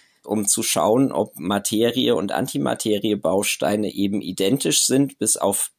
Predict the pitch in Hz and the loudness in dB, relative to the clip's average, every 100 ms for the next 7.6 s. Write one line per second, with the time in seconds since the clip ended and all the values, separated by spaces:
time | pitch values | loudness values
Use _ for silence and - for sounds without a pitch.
0 | - 95 - - 78 87 92 - - - | -6 0 0 0 -2 0 2 0 0 2
1 | 123 117 - 110 123 - - 113 117 135 | 2 2 2 2 0 -2 -4 -4 -4 -6
2 | - - - - - 110 120 101 87 - | -10 -20 -20 -18 -2 2 4 4 2 2
3 | 113 - - - - - 98 104 110 80 | 2 2 0 -4 -20 -4 0 2 2 0
4 | 71 - 101 110 107 98 135 113 - - | -2 -4 0 0 0 -2 0 2 0 -2
5 | 107 101 98 98 - 107 - - 101 98 | -2 2 2 0 -4 -4 -4 -8 -2 0
6 | 101 98 - 101 101 - - 104 98 101 | 0 0 0 0 0 -2 0 0 2 2
7 | 113 104 - 80 87 | 2 0 0 -2 -2